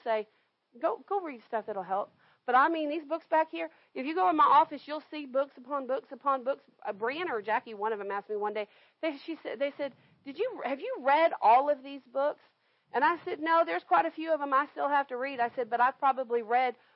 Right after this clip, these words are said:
m-, a, a good fifty percent of 'em, and many of that that I've read, I've read multiple times." Multiple times. See, God doesn't call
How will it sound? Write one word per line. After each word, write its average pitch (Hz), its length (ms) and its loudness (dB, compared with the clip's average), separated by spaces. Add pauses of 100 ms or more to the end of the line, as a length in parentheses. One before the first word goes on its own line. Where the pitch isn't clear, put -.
(200)
m-, 202 220 -14 (100)
a, 220 180 6
a 220 100 4
good 226 320 -2 (120)
fifty 269 320 -10
percent 254 460 -6
of 202 180 -2
'em, 208 140 -6 (300)
and 208 240 -6
many 285 300 0
of 220 100 -2
that 240 300 4
that 226 120 2
I've 208 220 4
read, 233 220 4
I've 208 260 0
read 214 180 0
multiple 196 840 -4
times." 180 380 -8 (1400)
Multiple 214 500 0
times. 170 320 -12 (540)
See, 294 220 -6 (260)
God 302 280 4
doesn't 294 440 0
call 233 720 2